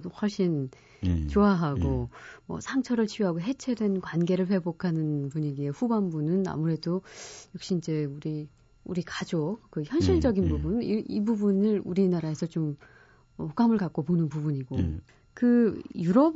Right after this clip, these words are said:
Speaker 1: 아동 문학의 동향이라고 할까요? 그,
Speaker 2: 음.
Speaker 1: 그런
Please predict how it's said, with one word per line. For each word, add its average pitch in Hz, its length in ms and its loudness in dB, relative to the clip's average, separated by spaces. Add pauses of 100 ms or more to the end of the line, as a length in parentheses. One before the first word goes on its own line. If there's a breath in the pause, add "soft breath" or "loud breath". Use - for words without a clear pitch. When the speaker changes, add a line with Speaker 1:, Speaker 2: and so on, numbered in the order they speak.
Speaker 1:
아동 277 720 4
문학의 214 540 4 (180)
동향이라고 233 800 4
할까요? 185 580 -2
그, 220 340 2
Speaker 2:
음. 82 120 0
Speaker 1:
그런 226 580 2